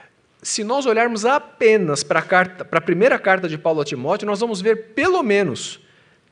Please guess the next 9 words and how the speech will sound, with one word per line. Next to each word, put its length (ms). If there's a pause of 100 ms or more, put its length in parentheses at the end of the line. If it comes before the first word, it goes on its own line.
(100)
três 320
menções 840 (280)
ao 140
casamento 600
sendo 380
algo 300
aprovado 580
por 180
Deus. 460